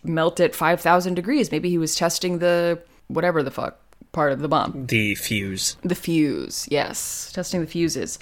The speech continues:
Speaker 1: And Sherlock's like, "Yeah." And Joan's
Speaker 2: Yeah,
Speaker 1: like,
Speaker 2: she's like, "Oh my god, you did it, you madman.
Speaker 1: "You absolute
Speaker 2: You found the
Speaker 1: legend.
Speaker 2: Unabomber.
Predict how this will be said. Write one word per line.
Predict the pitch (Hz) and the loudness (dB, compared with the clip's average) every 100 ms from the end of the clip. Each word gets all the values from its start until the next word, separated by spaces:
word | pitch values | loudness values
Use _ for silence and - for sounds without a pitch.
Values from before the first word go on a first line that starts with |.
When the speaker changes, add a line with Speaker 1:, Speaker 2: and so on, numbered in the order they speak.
| - - | -16 -6
Speaker 1:
And | 151 | -4
Sherlock's | 147 139 131 | -2 -4 -6
like, | 117 | -10
"Yeah." | 127 160 233 339 330 285 233 196 170 | -8 -6 -4 -2 2 4 6 6 4
And | 156 | 6
Joan's | 113 | 10
Speaker 2:
Yeah, | 117 151 165 139 117 | 12 12 12 12 10
Speaker 1:
like, | 113 | 8
Speaker 2:
she's | - 117 135 | 4 2 6
like, | 123 | 8
"Oh | 120 | 8
my | 131 120 | 8 6
god, | 107 117 123 127 | 8 10 10 10
you | 107 113 | 6 2
did | 107 117 | 8 8
it, | 135 117 | 8 8
you | 107 | 4
madman. | 104 104 101 101 107 117 110 104 - | 6 8 8 6 4 4 2 -2 -8
Speaker 1:
"You | 139 - - | -10 -6 -2
absolute | 160 165 - 160 143 135 - - - | 0 0 -4 -4 -4 -4 -6 -12 0
Speaker 2:
You | 113 | 2
found | 107 117 117 120 | 4 8 8 8
the | 120 113 | 6 6
Speaker 1:
legend. | 120 127 | 8 8
Speaker 2:
Unabomber. | 110 104 104 104 101 101 101 | 10 10 10 8 8 6 4